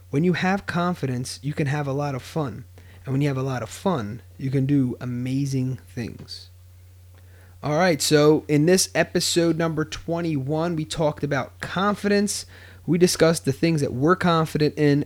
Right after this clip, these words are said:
building confidence in our children, uh, the things that we would like to be more confident in, and advice to folks lacking confidence. We wrap the episode up with quotes from Norman Vincent Peale and Joe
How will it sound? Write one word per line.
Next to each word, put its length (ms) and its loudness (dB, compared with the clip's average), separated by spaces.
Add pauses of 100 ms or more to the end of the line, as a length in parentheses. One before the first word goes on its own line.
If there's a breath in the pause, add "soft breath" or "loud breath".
(120)
building 280 4
confidence 520 -2
in 120 -6
our 120 -4
children, 720 0 (380 loud breath)
uh, 180 -4
the 80 -2
things 300 0
that 100 -2
we 120 0
would 100 0
like 160 -2
to 60 -8
be 100 -2
more 320 0
confident 640 -2
in, 340 0
and 140 -2
advice 360 -2
to 60 -10
folks 460 -4
lacking 600 -2
confidence. 600 -8
We 80 -4
wrap 280 -2
the 100 2
episode 480 -2
up 220 -2
with 180 -10
quotes 300 2
from 340 -2
Norman 420 2
Vincent 400 0
Peale 560 0 (560 loud breath)
and 380 -2
Joe 500 2